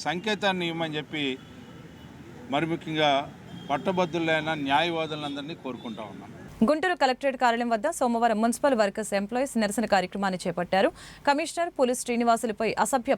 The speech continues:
Speaker 2: పదజాలాన్ని వాడిన డిప్యూటీ మేయర్ డైమండ్ బాబు బేషరతుగా కమిషనర్కి క్షమాపణ చెప్పాలని డిమాండ్ చేస్తూ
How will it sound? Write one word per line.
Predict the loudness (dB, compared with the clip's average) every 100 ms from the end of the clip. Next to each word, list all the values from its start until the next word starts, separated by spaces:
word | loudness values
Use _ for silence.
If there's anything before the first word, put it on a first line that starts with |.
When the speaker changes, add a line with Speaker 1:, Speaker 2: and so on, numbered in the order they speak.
| 4
Speaker 2:
పదజాలాన్ని | 2 4 2 2 2 4
వాడిన | 4 2 2
డిప్యూటీ | 2 2 2 4
మేయర్ | 4 4 4
డైమండ్ | 2 0 0
బాబు | 0 0 -2 -6 -10 2
బేషరతుగా | 2 4 0 -2 -2 -2 0
కమిషనర్కి | 0 -2 -4 -4 -2 -2
క్షమాపణ | 0 0 2 2 2
చెప్పాలని | 2 2 4 4 4
డిమాండ్ | 4 2 -2
చేస్తూ | 2 2